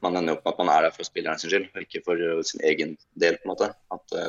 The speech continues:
du blir jo en skuddskive. Eh,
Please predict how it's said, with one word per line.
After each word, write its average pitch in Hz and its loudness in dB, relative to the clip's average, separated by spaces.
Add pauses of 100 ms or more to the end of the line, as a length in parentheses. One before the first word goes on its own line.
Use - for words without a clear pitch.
du 87 -4
blir 78 0
jo 87 2
en - 0
skuddskive. - -2 (1400)
Eh, 85 0